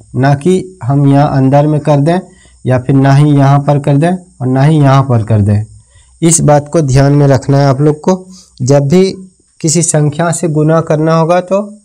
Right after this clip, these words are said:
बाहर में करते हैं हमेशा, ठीक है। अब दूसरा क्वेश्चन है, बेरियम क्लोराइड प्लस एल्यूमिनियम सल्फेट,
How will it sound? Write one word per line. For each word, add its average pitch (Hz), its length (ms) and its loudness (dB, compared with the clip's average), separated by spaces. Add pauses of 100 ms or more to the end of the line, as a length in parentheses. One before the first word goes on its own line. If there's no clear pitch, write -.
बाहर 135 320 0
में 143 160 0
करते 113 340 -2
हैं 104 100 2
हमेशा, 104 420 0 (960)
ठीक 127 260 -4
है। 165 100 -2 (760)
अब 123 80 0
दूसरा 143 400 2
क्वेश्चन 175 440 -2
है, 160 220 0 (920)
बेरियम 139 540 2
क्लोराइड 165 600 0 (380)
प्लस 147 440 -2 (600)
एल्यूमिनियम 151 680 2
सल्फेट, 151 580 -2